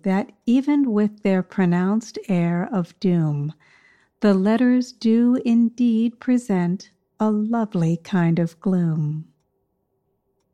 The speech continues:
It could very well take a large portion of the rest of our lives to glean a small portion of the tomes written in both modern and ancient times regarding the enigmatic runes.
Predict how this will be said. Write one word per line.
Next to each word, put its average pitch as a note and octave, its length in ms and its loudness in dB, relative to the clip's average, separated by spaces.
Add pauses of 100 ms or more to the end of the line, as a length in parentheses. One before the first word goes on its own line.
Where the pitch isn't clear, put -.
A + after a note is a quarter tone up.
(200)
It G#3 180 2
could F#3+ 160 2
very G#3 320 4
well G#3+ 320 4
take G3 400 0
a G3 160 0
large F#3+ 680 0
portion G3+ 580 2
of F#3 200 -4
the F#3 100 0
rest F#3 320 -2
of G3+ 100 0
our F#3+ 240 2
lives E3 560 0
to G3+ 140 0
glean G#3 280 4
a G#3+ 80 4
small A#3+ 440 2
portion E3+ 640 -4 (280)
of A3 220 0
the A#3+ 140 2
tomes E3 720 0
written G3+ 440 0
in F#3+ 260 2
both F3 340 -4
modern G3 480 2
and G3+ 160 2
ancient G3+ 480 0
times E3 480 0 (320)
regarding G3+ 720 2
the G#3 320 -2
enigmatic F3 760 0
runes. D#3+ 680 -4